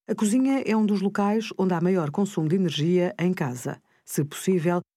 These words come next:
lave a louça na máquina e, caso tenha mesmo de lavá-la à mão, evite deixar a água quente a correr.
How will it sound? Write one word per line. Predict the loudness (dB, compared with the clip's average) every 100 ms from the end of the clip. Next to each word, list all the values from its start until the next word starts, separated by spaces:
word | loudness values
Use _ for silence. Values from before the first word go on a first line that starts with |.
| _ -2
lave | 0 0 -2 -4
a | -2
louça | 0 0 -2
na | -2
máquina | 0 0 0 0 0 -2 _ _ -2
e, | 0 0
caso | 0 -2 -2 -2
tenha | 0 2
mesmo | 4 2 0 0
de |
lavá-la | 0 0 -2 0
à |
mão, | 0 2 0 -2 _ -2
evite | 0 0 2
deixar | 0 0 0 0
a | 0 0
água | 0 0
quente | 0 -2 -2
a | -6
correr. | -6 -2 -2 -4